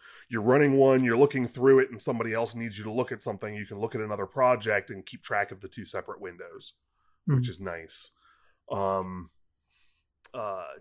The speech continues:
Speaker 1: Joe, you set up a fantastic kind of deeper hierarchy for the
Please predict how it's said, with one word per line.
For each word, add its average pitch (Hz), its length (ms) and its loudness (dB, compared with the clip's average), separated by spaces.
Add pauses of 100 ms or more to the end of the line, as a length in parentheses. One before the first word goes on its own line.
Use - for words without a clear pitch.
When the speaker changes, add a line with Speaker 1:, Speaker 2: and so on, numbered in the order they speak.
(200)
Speaker 1:
Joe, 123 800 -4 (1040)
you 107 140 -14
set 123 200 -4
up 117 140 -2
a 107 100 -4 (140)
fantastic - 960 -6
kind 120 220 -8
of 98 180 -14
deeper 117 360 -6
hierarchy 98 920 -4 (640)
for 104 720 -2
the 101 80 -6